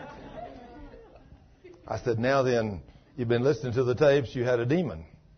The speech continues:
"I had a demon?" "Yes." "Did she know it?"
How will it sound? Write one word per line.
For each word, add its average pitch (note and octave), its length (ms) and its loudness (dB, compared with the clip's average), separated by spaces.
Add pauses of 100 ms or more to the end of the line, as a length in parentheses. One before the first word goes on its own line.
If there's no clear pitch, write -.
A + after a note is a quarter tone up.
(1040)
"I - 60 -10
had - 320 -2
a F2+ 100 0
demon?" C#3 420 0 (1080)
"Yes." G#2+ 320 -10 (460)
"Did F3+ 160 6
she G#3 160 4
know C#4 220 10
it?" F#4 100 2